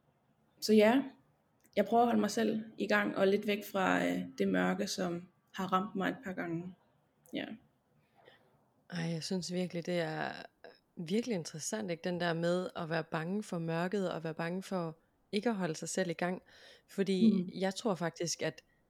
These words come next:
Speaker 2: det er en hårfin grænse, det der, ikke, med, at vi alle sammen har, eller nu kan jeg ikke hive alle sammen med <laughs> ned i den, men rigtig mange mennesker, som jeg ser, der har virkelig travlt og skal nå noget og vil gerne præstere og
Speaker 1: Ja.
Speaker 2: skynder sig, og at det, det, for mange kan det godt være lidt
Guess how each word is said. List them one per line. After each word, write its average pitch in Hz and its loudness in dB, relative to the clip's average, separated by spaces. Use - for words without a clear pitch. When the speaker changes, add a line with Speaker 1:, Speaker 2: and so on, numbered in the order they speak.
Speaker 2:
det 185 0
er 180 4
en 170 2
hårfin 190 2
grænse, 190 -2
det 196 -2
der, 190 2
ikke, 175 -4
med, 190 2
at 170 -2
vi 175 2
alle 190 2
sammen 170 -2
har, 156 -2
eller 151 -10
nu 160 -14
kan 180 -6
jeg 165 0
ikke 165 -4
hive 156 0
alle 175 -2
sammen 170 -4
med 170 -2
<laughs> 196 0
ned 190 2
i 170 -6
den, 190 2
men 170 -2
rigtig 202 0
mange 165 -2
mennesker, 170 -6
som 160 -4
jeg 165 -2
ser, 165 -2
der 147 -4
har 156 -6
virkelig 165 -4
travlt 151 -2
og 143 -6
skal - -6
nå 175 2
noget 151 -2
og 143 -6
vil 165 -6
gerne 165 -4
præstere 160 -2
og 147 -6
Speaker 1:
Ja. 202 6
Speaker 2:
skynder 180 4
sig, 151 -2
og 147 -4
at - -6
det, - -4
det, 190 -2
for 175 2
mange 185 0
kan 185 -6
det - -12
godt 175 -2
være 151 -2
lidt - -10